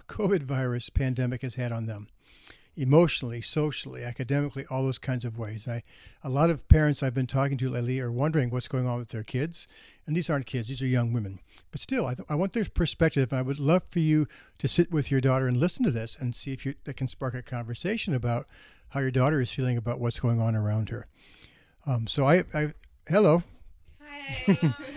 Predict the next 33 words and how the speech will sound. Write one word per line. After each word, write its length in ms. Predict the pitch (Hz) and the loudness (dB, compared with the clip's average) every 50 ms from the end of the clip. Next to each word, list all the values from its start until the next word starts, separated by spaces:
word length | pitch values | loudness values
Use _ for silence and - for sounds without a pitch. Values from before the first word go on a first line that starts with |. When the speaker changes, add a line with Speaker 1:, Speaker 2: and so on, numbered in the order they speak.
| - - - | -14 -14 -6
Speaker 1:
So 160 | - - 165 165 | 2 4 6 8
we're 80 | 196 | 8
gonna 100 | 214 226 | 8 8
be 80 | 220 214 | 8 8
passing 420 | 165 180 180 196 190 - - 214 185 | 10 10 10 10 10 8 6 6 6
a 20 | |
microphone 580 | 165 151 151 156 143 165 - - 160 147 139 135 | 6 8 6 6 4 2 0 2 4 4 6 6
around. 360 | 131 120 120 120 117 139 160 | 4 2 2 0 0 0 0
It 100 | 165 170 | -2 -2
usually 300 | 160 170 190 175 - 208 | -2 -2 -2 0 0 0
works 260 | 175 143 147 143 - | 2 2 2 0 0
fine 280 | - - 131 120 117 113 | -4 -4 -4 -2 -2 -2
that 140 | 113 - - | -4 -4 -6
way. 260 | 117 104 104 117 123 - - - - - - - _ | -6 -6 -6 -6 -8 -10 -16 -20 -20 -20 -20 -20 _
So 140 | - - | 0 2
I'm 60 | 180 220 | 4 4
gonna 140 | 262 240 | 4 4
ask 200 | 214 214 190 - | 2 2 2 0
a 60 | 185 151 | -2 0
series 260 | - 185 175 175 143 | 4 4 6 6 4
of 100 | 151 - | 2 0
questions, 540 | - - 135 151 151 - 151 131 131 120 127 | 0 2 2 2 2 2 2 0 2 2 0
and 100 | 127 127 | 0 2
then 120 | 127 127 | 2 2
they're 80 | 131 135 | 0 0
just 200 | 151 151 - - | -4 -6 -4 -2
gonna 140 | 175 151 | -2 -2
sort 300 | 135 - - - 147 131 | -2 -2 0 0 2 2
of 100 | 123 117 | 2 0
freeform 560 | - - 135 139 147 131 - - 110 98 104 127 | -2 0 2 2 2 2 0 -4 -4 -4 -2 -4
it. 140 | 175 - - - - - - - - _ _ _ _ - | -6 -6 -10 -18 -20 -20 -20 -20 -20 _ _ _ _ -4
Um, 300 | 139 127 120 117 117 131 | -2 -2 -2 -2 -2 -2
and 200 | 135 127 139 | -2 -2 -2